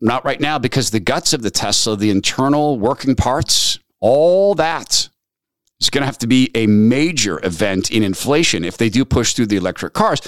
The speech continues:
because we don't have enough of those elements." Is Fidelity telling you this stuff?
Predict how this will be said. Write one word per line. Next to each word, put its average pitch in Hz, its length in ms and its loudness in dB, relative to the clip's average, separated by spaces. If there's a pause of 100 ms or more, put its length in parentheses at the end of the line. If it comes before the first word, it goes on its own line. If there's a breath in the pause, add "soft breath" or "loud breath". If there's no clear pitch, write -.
(160 loud breath)
because 147 300 0
we 151 100 4
don't 139 140 0
have 131 100 -4
enough 127 220 -2
of 117 60 -2
those 113 260 0
elements." 143 640 -2 (1160)
Is 156 340 4
Fidelity 208 640 0
telling 214 320 0
you 220 100 2
this 220 140 2
stuff? 220 340 -4